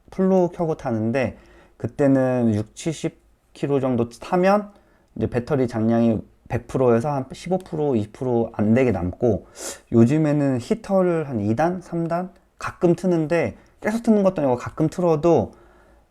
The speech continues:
총 주행거리가 뭐 완충 백 킬로에서 뭐 이십 퍼센트까지 잡았을 때 한 오십 킬로에서 육십 킬로 이내?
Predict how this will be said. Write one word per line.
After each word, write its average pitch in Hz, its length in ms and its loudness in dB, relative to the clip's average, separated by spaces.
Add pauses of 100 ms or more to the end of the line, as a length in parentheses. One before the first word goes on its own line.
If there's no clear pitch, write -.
(120)
총 220 340 4
주행거리가 139 760 4
뭐 104 160 2
완충 127 440 4
백 120 160 -2
킬로에서 131 640 2
뭐 110 160 0
이십 104 200 -2
퍼센트까지 120 600 -4
잡았을 101 480 -4
때 143 120 -6
한 131 120 -6
오십 101 320 -6 (360)
킬로에서 131 420 -2
육십 - 220 -8
킬로 113 180 -4
이내? 117 360 -2